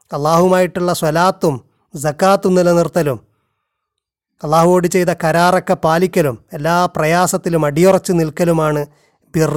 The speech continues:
അതിൻ്റെ കോർ അതാണ്. ബാക്കി കിഴക്കോട്ടും പടിഞ്ഞാറോട്ടും തിരിയലൊന്നും കോറല്ല, അല്ലെങ്കിൽ അങ്ങനെ തിരിയൽ മാത്രമല്ല ബിർ.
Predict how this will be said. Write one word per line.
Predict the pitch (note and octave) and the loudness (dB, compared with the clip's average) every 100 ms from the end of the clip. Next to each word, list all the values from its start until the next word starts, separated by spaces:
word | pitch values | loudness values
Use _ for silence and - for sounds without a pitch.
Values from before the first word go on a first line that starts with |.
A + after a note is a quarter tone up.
| D#3 | -2
അതിൻ്റെ | C#3+ D#3 D#3 | -2 -4 -4
കോർ | - D#3 F3+ F#3+ | 0 2 4 4
അതാണ്. | E3+ D#3 A#2+ - _ _ _ _ _ _ _ _ | 2 0 -2 -8 _ _ _ _ _ _ _ _
ബാക്കി | D3+ D#3 G#3 | -2 0 -2
കിഴക്കോട്ടും | F3 E3 F3 G#3 G3+ G3 | -2 -2 0 0 0 0
പടിഞ്ഞാറോട്ടും | F#3 F3 F3+ F3+ E3 F3 | 0 0 2 0 0 -2
തിരിയലൊന്നും | D#3+ E3 E3+ E3+ E3+ | -4 -2 0 0 0
കോറല്ല, | E3 D#3+ F3 D#3 B2+ _ _ _ _ _ _ _ _ _ - | 0 2 2 -2 -6 _ _ _ _ _ _ _ _ _ -8
അല്ലെങ്കിൽ | D#3 E3+ | -4 0
അങ്ങനെ | E3+ F3+ | 0 0
തിരിയൽ | F3 E3+ E3+ F3+ | 0 -2 -2 0
മാത്രമല്ല | E3+ D#3 E3 G3 F#3+ F3+ F3 | 0 -2 -2 0 0 0 -2
ബിർ. | D#3+ D#3+ | -4 -4